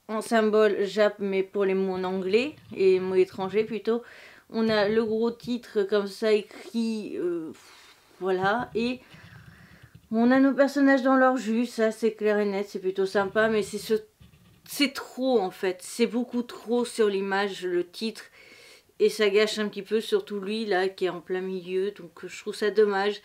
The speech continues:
et, euh, ça fait, je sais pas, j-, j'ai vraiment pas du tout, du tout, du tout apprécié. J'aurais préféré un petit Tokyo Alien Brew ici, là, mis en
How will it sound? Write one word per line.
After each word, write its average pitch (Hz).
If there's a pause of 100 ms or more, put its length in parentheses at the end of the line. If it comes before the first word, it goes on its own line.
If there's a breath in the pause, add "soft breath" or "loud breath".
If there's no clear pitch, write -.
(380 loud breath)
et, 196
euh, 175
ça -
fait, 208
je 208
sais 190
pas, 175
j-, 170
j'ai 165
vraiment 190
pas 196
du 190
tout, 208
du 190
tout, -
du 185
tout 196
apprécié. 190 (260 loud breath)
J'aurais 233
préféré 262
un 254
petit 233
Tokyo 302
Alien 240
Brew 226
ici, 254
là, 196
mis 220
en 190